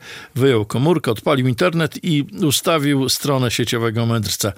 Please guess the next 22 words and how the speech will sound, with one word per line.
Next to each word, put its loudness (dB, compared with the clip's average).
Niejaki 0
Robert 2
Brzoza 0
dowodził, 2
że 0
noszenie 0
maseczek 0
chirurgicznych -2
to -2
samo 0
zło. 2
Prowadzi 2
do 0
raka 0
płuc, 2
wdychania 0
gromadzących 2
się 0
na 2
zewnętrznej 0
powierzchni 0
maski 0